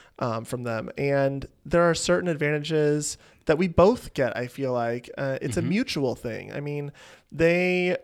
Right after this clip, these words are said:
Speaker 1: like, my dad just helped me do fall cleanup, you know, before winter came on and the snow and everything.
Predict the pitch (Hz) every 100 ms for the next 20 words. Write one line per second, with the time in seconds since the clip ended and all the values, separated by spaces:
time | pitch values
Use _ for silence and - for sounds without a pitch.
0 | - _ - 160 156 190 190 156 151 147
1 | 139 - 143 143 147 143 143 135 139 135
2 | 143 135 135 - 196 160 - - - -
3 | 151 135 123 131 - 135 127 127 123 -
4 | 151 165 135 127 113 113 107 98 107 113
5 | 110 - 147 139 131 120 123 123 117